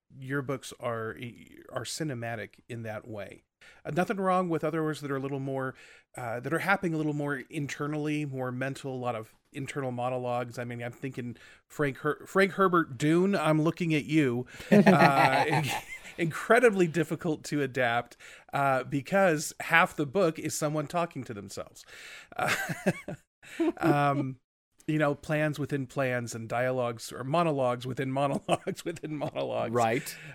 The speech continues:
Speaker 1: Uh, <laughs> that's a Frank Herbert joke for those of you in the know.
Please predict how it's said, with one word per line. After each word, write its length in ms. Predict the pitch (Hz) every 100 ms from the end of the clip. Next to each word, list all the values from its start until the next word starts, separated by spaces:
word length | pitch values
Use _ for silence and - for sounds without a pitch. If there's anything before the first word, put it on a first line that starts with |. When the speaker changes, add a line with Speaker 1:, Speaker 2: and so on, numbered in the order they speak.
| -
Speaker 1:
Uh, 200 | - - - - - -
<laughs> 380 | 196 - -
that's 240 | - 117 -
a 80 | 110
Frank 260 | 113 92
Herbert 380 | - 117 90 80
joke 260 | - - -
for 120 | 101
those 180 | 104 98
of 120 | -
you 100 | 78
in 80 | -
the 80 | 101
know. 240 | 120 -